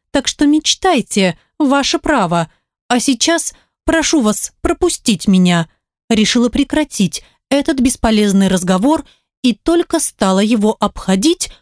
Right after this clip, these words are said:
он резко схватил меня, прижал к стене, зафиксировал ноги, чтобы я не смогла его пнуть, схватил за волосы,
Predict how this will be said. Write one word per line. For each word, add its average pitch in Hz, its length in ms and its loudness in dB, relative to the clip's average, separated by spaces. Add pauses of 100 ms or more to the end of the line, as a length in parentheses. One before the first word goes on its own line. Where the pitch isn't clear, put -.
(520)
он 202 280 4
резко 220 460 0
схватил 190 560 0
меня, 269 340 2 (320)
прижал 233 460 0
к - 80 -8
стене, 247 500 2 (300)
зафиксировал 226 960 0
ноги, 214 440 2 (180)
чтобы 254 340 0
я 254 100 2
не 247 120 2
смогла 226 420 0
его 220 220 0
пнуть, 220 440 0 (280)
схватил 214 500 0
за 196 240 0
волосы, 240 480 -2